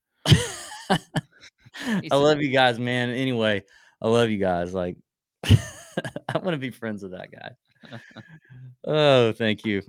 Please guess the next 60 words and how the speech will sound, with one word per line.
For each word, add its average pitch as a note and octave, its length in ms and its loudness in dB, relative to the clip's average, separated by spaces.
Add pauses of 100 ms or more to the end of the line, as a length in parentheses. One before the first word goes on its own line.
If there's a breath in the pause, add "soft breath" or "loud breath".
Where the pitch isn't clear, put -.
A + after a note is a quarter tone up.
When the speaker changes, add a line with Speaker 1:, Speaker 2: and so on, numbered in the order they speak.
Speaker 1:
Um, A2+ 280 0
all B2 80 2
right. A#2 200 4
So B2 220 2
anyway, A#2 560 2
I C3+ 80 2
don't E3 140 2
know C#3 60 2
if C3 100 -6
we'll B2+ 100 -2
ever B2+ 160 -2
do B2 140 -8
that A#2+ 160 -2
segment A#2 320 -6
again. A2+ 440 -8
I A2+ 120 -6
thought A#2 180 -2
it - 40 -6
was, G2+ 260 -14 (120)
I A2 60 -8
thought A#2 180 -4
it A2 40 -6
was G#2 100 -10
fun, A2+ 400 -6
but F#2+ 220 -6 (100)
God, A2+ 260 -2
we G#2+ 80 -2
had G#2+ 100 0
to G#2 40 -8
work G#2 260 -6
really A2 200 -4
hard G#2 240 -2
to G2+ 80 -12
get G2+ 180 -6
those G2+ 240 -8
drunk G#2+ 300 -10
guys G2+ 260 -2
to - 80 -20
call G2+ 320 -4
in. G#2 240 -6 (640)
Um, G2 400 -4
it A#2 80 -2
would A2+ 100 -6
be G#2+ 100 -8
great A2+ 240 0
if G#2+ 140 -10
you G#2+ 60 -10
guys G2+ 320 -4
had G2 200 -4
more G2+ 200 -8
of F2+ 80 -8
those. E2 260 -12
It, - 180 -10
it, - 160 -20
in A#2 200 -10
fact, C#3+ 320 0
I'll C3 100 -2
just D3+ 180 -8
say B2+ 200 -4
this. G#2 320 -6